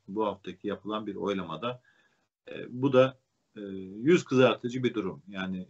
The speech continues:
e, İslam dünyası için, Müslüman ülkeler için gerçekten çok, e, ayıp. E, aynı Türkiye'deki, e, Merve Kavakçı örneğini konuştuk ya, kendisine destek çıkan, e, Nazlı Ilıcak için tek satır, e, tek kelime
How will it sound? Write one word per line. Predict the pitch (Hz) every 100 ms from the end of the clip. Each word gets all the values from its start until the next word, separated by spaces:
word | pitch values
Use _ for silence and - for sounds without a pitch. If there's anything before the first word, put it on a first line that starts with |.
| -
e, |
İslam | 87 92 95 - 113 101
dünyası | 98 98 95 98
için, | - 98
Müslüman | 92 92 - 107
ülkeler | 95 90 92 90
için | 82 - 107
gerçekten | 107 101 85 _ 98 95
çok, | - 107 - _
e, | 87 82 78 _ _ _ _ _
ayıp. | 113 110 - - _ _ _ _ _ 92
E, | 92
aynı | 120 120
Türkiye'deki, | - 120 - 117 110 107 - 110 101 -
e, | 104
Merve | 101 104 107
Kavakçı | - 110 107 -
örneğini | 107 107 107
konuştuk | 104 110 104 160 156
ya, | 95 82 _ _ -
kendisine | 107 110 - 107
destek | 104 95 - 107
çıkan, | - 101 107 98 - _ _ _ _ _ 95
e, | 95 92 92
Nazlı | 104 107 95 110
Ilıcak | 107 95 104 101
için | - 101
tek | 95 107
satır, | - 101 107 95 - _
e, | 87 85 85
tek | - 107
kelime | - 98 95 90